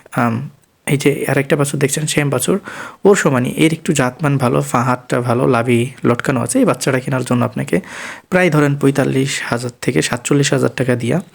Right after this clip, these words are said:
আসলে কিনতে হবে। তো এখানে গরুর, আহ, কিনতে আসলে অবশ্যই আপনাদেরকে মাথায় রাখতে হবে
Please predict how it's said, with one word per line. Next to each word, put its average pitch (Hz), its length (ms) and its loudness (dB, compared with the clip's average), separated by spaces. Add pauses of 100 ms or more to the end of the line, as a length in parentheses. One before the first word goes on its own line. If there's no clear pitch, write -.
(420)
আসলে 139 360 0 (120)
কিনতে 196 260 4
হবে। 117 240 -2 (220)
তো 208 80 4
এখানে 208 300 4
গরুর, 147 400 6 (280)
আহ, 127 360 2 (920)
কিনতে 151 260 2
আসলে 139 200 0
অবশ্যই 131 340 2
আপনাদেরকে 135 440 0
মাথায় 127 320 2
রাখতে 120 200 0
হবে 117 240 2